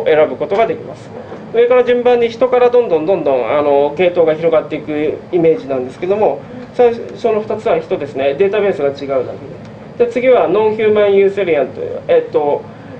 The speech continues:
人以外の、えっと、新生哺乳類。で、えっと、四番目が、えーっと、ノンユーセリアンマンマルなので、えっと、有袋類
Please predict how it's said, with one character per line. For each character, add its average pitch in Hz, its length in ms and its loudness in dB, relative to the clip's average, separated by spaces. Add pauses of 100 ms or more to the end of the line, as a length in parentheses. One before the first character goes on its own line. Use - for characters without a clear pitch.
(120)
人 262 280 2
以 262 80 2
外 196 240 2
の、 127 300 0
え 143 200 2
っ - 60 -12
と、 127 760 4 (220)
新 175 260 -2
生 165 220 4 (140)
哺 - 100 0
乳 160 120 -2
類。 117 180 -4 (540)
で、 220 420 0
え 165 160 2
っ - 20 -10
と、 165 80 -4
四 202 240 0
番 220 220 2
目 220 260 2
が、 196 400 2
え 143 880 4
ー - 40 -20
っ - 40 -20
と、 139 260 0 (580)
ノ 196 140 2
ン 180 120 4
ユ 180 160 6
ー - 20 0
セ 185 100 -4
リ 180 100 2
ア 170 40 2
ン 175 40 2
マ 170 80 2
ン 170 60 -2
マ 147 80 2
ル 135 60 -2
な 135 100 0
の 135 100 -2
で、 190 240 0 (100)
え 160 100 4
っ - 100 -4
と、 135 540 2 (1000)
有 226 140 0
袋 226 220 2
類 131 160 -2